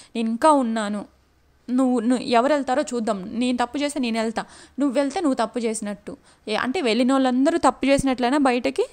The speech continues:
ఎలిమినేట్ అయిపోయిన, వెళ్ళిపోయి-, వెళ్ళిపోయిన వాళ్ళందరూ నీలాగా ప్రీ ఎగ్జిస్టింగ్ ఫ్యాన్ బేస్తో వచ్చి మోజ్ రూమ్లో కూర్చొని ఆటలాడకుండా ఉంటే వాళ్ళకు కూడా ఉంటుంది. వాళ్ళు ఏం వెబ్ సిరీస్లు చేసుకోలేదు కదా, వాళ్ళు, వాళ్ళు YouTube-లో అంత ఫేమస్ కాదు కదా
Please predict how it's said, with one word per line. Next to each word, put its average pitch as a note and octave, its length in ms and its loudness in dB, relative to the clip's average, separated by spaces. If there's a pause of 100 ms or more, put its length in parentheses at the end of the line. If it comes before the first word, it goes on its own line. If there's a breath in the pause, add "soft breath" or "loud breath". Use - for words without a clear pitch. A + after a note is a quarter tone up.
(120)
ఎలిమినేట్ A#3+ 380 -2
అయిపోయిన, C4 380 0
వెళ్ళిపోయి-, A#3 680 -2
వెళ్ళిపోయిన A3 340 -2
వాళ్ళందరూ A#3 380 -2
నీలాగా A#3 360 -2
ప్రీ A#3 160 -6
ఎగ్జిస్టింగ్ A#3 460 -4
ఫ్యాన్ G#3+ 240 -2
బేస్తో A3+ 280 -4
వచ్చి G3 240 -6
మోజ్ A#3 280 0
రూమ్లో A#3 220 -2
కూర్చొని G#3+ 460 -4 (400 loud breath)
ఆటలాడకుండా A#3+ 680 0
ఉంటే A3 400 -2
వాళ్ళకు C#4 340 0
కూడా B4+ 220 2
ఉంటుంది. E4 240 -6
వాళ్ళు B3+ 260 0
ఏం D#4+ 60 -2
వెబ్ C4+ 200 -2
సిరీస్లు F4+ 400 0
చేసుకోలేదు A#3 520 -2
కదా, G#3 460 -2 (520 soft breath)
వాళ్ళు, B3 280 4
వాళ్ళు A3 360 0
YouTube-లో C#4+ 520 0
అంత B3 440 2
ఫేమస్ C4 460 -2
కాదు B3 260 0
కదా A3+ 480 0